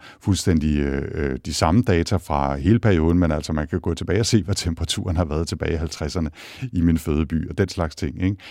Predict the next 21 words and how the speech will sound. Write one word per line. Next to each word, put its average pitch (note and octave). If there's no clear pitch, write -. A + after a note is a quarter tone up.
Senere A2
så F#2+
kommer D#2+
havvandstand G2
i G#2
løbet F#2
af E2+
år, E2+
og E2
de E2+
næste E2
par F#2
år, E2
så -
kommer E2+
der D2+
også C#2+
lyn F2
og C#2
klimadata F2
og D2